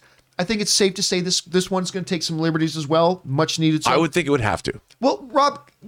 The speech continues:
Speaker 1: give some people, give everybody a bit of background on, on Madam Web and how you think
Speaker 2: Well, I mean,
Speaker 1: her attachment to this could influence this.
Speaker 2: you know, they kind of call her in a way a Doctor Strange-esque character.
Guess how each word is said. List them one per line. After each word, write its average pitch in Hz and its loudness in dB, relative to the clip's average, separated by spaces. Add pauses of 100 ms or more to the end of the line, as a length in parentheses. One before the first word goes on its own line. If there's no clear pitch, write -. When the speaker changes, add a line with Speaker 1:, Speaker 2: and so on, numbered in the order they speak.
Speaker 1:
give 254 2
some 370 0
people, 220 2
give 254 -2
everybody 254 2
a 196 0
bit 180 0
of 165 -2
background 151 2
on, 127 0
on 120 -2
Madam 135 2
Web 190 4 (280)
and 202 2
how 220 0
you 240 0
think 214 -2
Speaker 2:
Well, 175 2
I 180 0
mean, 180 2
Speaker 1:
her 220 6
attachment 208 0
to 165 -4
this 147 2
could 135 0
influence 131 0
this. 117 -2
Speaker 2:
you 196 0
know, 196 2
they 185 2
kind 240 0
of - -6
call 147 4
her 143 4
in 135 2
a 123 2
way 135 4
a 107 0
Doctor 120 2
Strange-esque 113 -2
character. 135 2